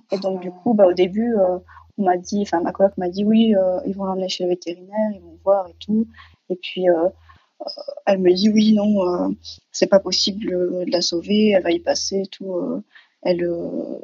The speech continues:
Speaker 1: elle est trop en mauvaise santé et tout. » Mais c'est normal, puisque
Speaker 2: Bah,
Speaker 1: elle
Speaker 2: si
Speaker 1: a
Speaker 2: personne
Speaker 1: passé
Speaker 2: s'en
Speaker 1: une nuit
Speaker 2: occupe.
Speaker 1: dans un carton et que
Speaker 2: Ouais.
Speaker 1: personne ne s'est occupé d'elle. Mais,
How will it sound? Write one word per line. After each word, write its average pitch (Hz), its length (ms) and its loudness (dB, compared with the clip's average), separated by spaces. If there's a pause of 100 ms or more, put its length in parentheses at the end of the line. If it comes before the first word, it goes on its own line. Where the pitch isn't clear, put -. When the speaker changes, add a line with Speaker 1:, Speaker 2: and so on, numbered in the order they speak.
(120)
Speaker 1:
elle 185 140 2
est 170 100 0
trop - 140 0
en 185 80 2
mauvaise 170 320 0
santé 202 380 -2
et 190 60 -4
tout. » 208 160 -6
Mais 170 100 -2
c'est - 140 -2
normal, 269 360 0
puisque 220 340 -2
Speaker 2:
Bah, 220 80 2
Speaker 1:
elle 190 60 4
Speaker 2:
si 190 100 2
Speaker 1:
a 190 40 0
Speaker 2:
personne 202 280 4
Speaker 1:
passé 208 60 2
Speaker 2:
s'en 208 160 2
Speaker 1:
une 202 60 -2
nuit 208 80 -2
Speaker 2:
occupe. - 80 -2
Speaker 1:
dans 233 200 4
un 190 100 2
carton 214 600 -2
et 190 80 -6
que 208 120 -10
Speaker 2:
Ouais. 240 360 2
Speaker 1:
personne - 260 -8
ne 202 40 -12
s'est 185 120 -4
occupé - 260 -6
d'elle. 226 180 -10 (420)
Mais, 196 280 2